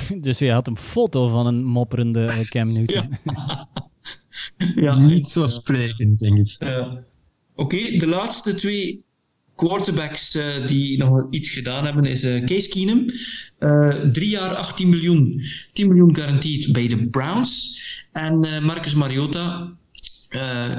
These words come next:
Speaker 2: een contract met de Raiders. Zijn dat twee contracten waarvan we zeggen,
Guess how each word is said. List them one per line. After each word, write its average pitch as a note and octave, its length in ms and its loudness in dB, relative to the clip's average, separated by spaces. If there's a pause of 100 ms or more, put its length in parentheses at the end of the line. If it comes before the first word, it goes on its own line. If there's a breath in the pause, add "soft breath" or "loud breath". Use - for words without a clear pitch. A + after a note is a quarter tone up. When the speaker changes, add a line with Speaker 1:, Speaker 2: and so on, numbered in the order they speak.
(100)
Speaker 2:
een A#2 100 -2
contract C3+ 560 -4
met C3 320 -4
de A#2 340 -4
Raiders. C3+ 880 -2 (720 loud breath)
Zijn E3 300 -2
dat G#3 340 -4
twee G3+ 400 -2
contracten G3 720 -2
waarvan F3 340 0
we E3 80 2
zeggen, F3 600 4